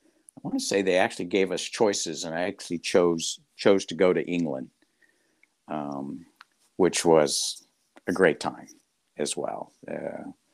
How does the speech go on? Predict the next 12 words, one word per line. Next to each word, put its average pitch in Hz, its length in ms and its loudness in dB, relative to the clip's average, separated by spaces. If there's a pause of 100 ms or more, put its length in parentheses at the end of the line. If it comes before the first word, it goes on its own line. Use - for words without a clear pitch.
(640)
so 85 640 2
I 104 140 2
spent, - 680 2 (260)
um, 82 600 -6 (1300)
as 95 140 0
it 92 100 -2
turns 104 260 6
out, 104 160 8
a - 20 4
little 127 260 6
less 98 280 2
than 85 420 -10